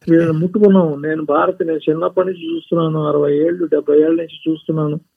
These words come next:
నేను పుట్ట ముందు నుంచి చూస్తున్నాను చెప్పుకోవటానికి, గర్వంగా చెప్పుకోవటానికి వీలైన ఎర్లీ డేస్ లో, ఒక ఎర్లీ డేస్ పేపర్లు అన్ని మా ఇంటికి వచ్చేవి చాలా వరకు. తర్వాత ఏమో చదివేవాళ్ళం. మా ఇష్టమైనవి చందమా ఉండేది, బాల్ ఉండేది.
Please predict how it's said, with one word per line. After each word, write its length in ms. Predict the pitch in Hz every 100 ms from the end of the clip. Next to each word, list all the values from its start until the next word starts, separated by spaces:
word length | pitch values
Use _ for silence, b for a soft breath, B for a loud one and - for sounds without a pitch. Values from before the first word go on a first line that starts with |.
| _ 185
నేను 120 | 165
పుట్ట 200 | 175 170
ముందు 300 | 165 165 175
నుంచి 320 | 196 196 185
చూస్తున్నాను 420 | 190 - 196 185
చెప్పుకోవటానికి, 680 | 180 190 185 214 202 196 156
గర్వంగా 360 | 160 185 208 202
చెప్పుకోవటానికి 760 | 190 190 - 190 190 180 165 165
వీలైన 640 | 160 175 170 165 151 139 143
ఎర్లీ 220 | 190 233
డేస్ 400 | 196 190 190 180
లో, 200 | 175 185
ఒక 500 | 190 170 156 - 156
ఎర్లీ 360 | 147 151 208
డేస్ 480 | 202 196 180 - -
పేపర్లు 400 | 165 170 180 165
అన్ని 180 | 165 208
మా 160 | 214 175
ఇంటికి 200 | 170 165
వచ్చేవి 360 | - 135 135 _ 156
చాలా 180 | 165 165
వరకు. 220 | 131 117 _ _ _ _ -
తర్వాత 320 | 196 208 247
ఏమో 140 | 247 240
చదివేవాళ్ళం. 680 | - 208 220 220 208 196 170
మా 140 | 170
ఇష్టమైనవి 520 | 160 - 185 180 180
చందమా 520 | 175 170 160 170 175
ఉండేది, 400 | 170 160 156 151
బాల్ 380 | 165 147 160 170
ఉండేది. 460 | 156 147 131 127